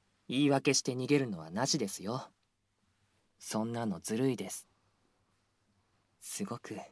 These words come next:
ずるい。決めました。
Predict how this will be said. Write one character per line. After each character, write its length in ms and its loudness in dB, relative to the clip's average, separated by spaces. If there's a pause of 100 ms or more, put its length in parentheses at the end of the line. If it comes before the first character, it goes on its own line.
(640)
ず 160 -6
る 140 2
い。 80 -2 (2750)
決 160 2
め 140 0
ま 120 2
し 140 6
た。 180 -4